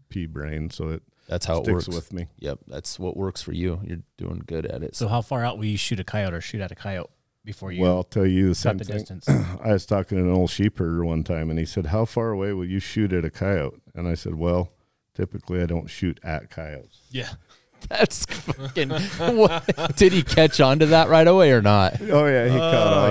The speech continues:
Speaker 1: on. And,
Speaker 3: yeah.
Speaker 1: and he says, he said, "I got my old M one Garand I keep in the
Speaker 3: Fuck.
Speaker 1: sheep way." He said, "I'll
Speaker 2: Oh,
Speaker 1: shoot at a
Speaker 2: shit.
Speaker 1: coyote at a mile." And I'm like, "Well, that's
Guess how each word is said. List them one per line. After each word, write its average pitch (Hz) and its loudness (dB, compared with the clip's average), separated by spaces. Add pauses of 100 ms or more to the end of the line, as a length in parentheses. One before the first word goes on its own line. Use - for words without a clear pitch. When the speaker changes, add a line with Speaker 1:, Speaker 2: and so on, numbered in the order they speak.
Speaker 1:
on. 101 4
And, 101 2
Speaker 3:
yeah. 127 2
Speaker 1:
and 117 0
he 120 2
says, 107 -2 (360)
he 127 0
said, 120 2
"I 131 0
got 123 -2
my 113 2
old 113 2
M 117 6
one 120 0
Garand 110 0
I 101 2
keep 117 -4
in - -2
the 98 -2
Speaker 3:
Fuck. - -4
Speaker 1:
sheep 127 -4
way." 98 -2
He 110 -2
said, 98 -4
"I'll 110 4
Speaker 2:
Oh, - -4
Speaker 1:
shoot 117 -4
at 101 -2
a - -2
Speaker 2:
shit. 76 -2
Speaker 1:
coyote 110 0
at 87 -2
a 87 -4
mile." 92 -2
And 85 -6
I'm 85 -8
like, 87 -8
"Well, 92 -2
that's 95 -6